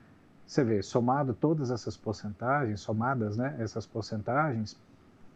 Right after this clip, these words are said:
a gente tem por volta de oitenta e nove por cento quase de, é,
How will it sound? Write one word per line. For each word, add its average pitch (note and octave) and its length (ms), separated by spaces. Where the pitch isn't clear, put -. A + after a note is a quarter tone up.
a A#2+ 80
gente G#2+ 260
tem A#2+ 360
por A#2+ 140
volta A#2+ 380
de B2+ 260
oitenta B2 540
e D#3 60
nove C3+ 440
por G#2+ 200
cento A2+ 360
quase A2+ 340
de, A#2+ 320
é, A2+ 460